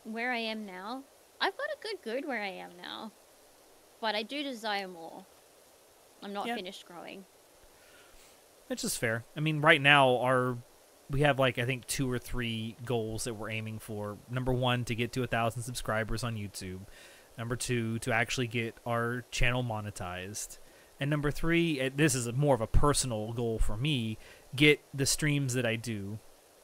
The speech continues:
Speaker 2: uh, to the point where people are regularly showing up for them and wanting to chat.
Speaker 1: Yeah. Yep, yep, yep, exactly.
Speaker 2: Those are, those are my goals right now.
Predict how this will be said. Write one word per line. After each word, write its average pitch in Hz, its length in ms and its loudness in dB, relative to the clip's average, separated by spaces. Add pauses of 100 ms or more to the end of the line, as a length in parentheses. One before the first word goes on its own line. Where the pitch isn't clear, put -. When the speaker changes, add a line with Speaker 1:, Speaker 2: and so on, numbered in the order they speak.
(120)
Speaker 2:
uh, 113 220 -2
to 120 140 -8
the 120 100 -2
point 123 380 2
where 110 400 -2 (100)
people 131 320 2
are 117 80 2
regularly 120 440 -2
showing 117 360 0
up 110 160 -8
for 110 100 -12
them 98 320 -10 (120)
and 104 580 -10 (400)
wanting 123 640 0 (240)
to 98 460 -8 (640)
chat. 95 400 -4 (1500)
Speaker 1:
Yeah. 240 200 -6 (760)
Yep, 220 180 -10
yep, 202 140 -16
yep, - 140 -10 (120)
exactly. 185 520 -18 (240)
Speaker 2:
Those 190 200 8
are, 143 80 4
those 165 240 6
are 143 80 2
my 113 200 2
goals 92 320 -8
right 82 160 -12
now. 87 320 -12